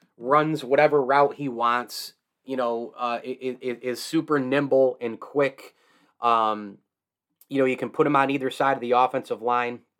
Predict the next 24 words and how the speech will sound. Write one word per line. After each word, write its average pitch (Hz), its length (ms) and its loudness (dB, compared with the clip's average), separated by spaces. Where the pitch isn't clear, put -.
You 131 120 -6
can 127 160 -2
do 139 160 0
a 135 40 0
lot 135 200 4
of 127 80 2
different 131 320 -2
things 131 260 -4
with 123 120 -8
the 123 60 -8
guy. 120 260 0
You 117 100 -6
could 117 140 -12
maybe, 120 340 -8
you 135 80 -14
know, 113 120 -4
run 127 200 0
him 127 60 0
across 131 360 0
the 113 60 -14
middle 123 240 -2
here 120 240 -6
and 113 100 -8
there. 117 320 -6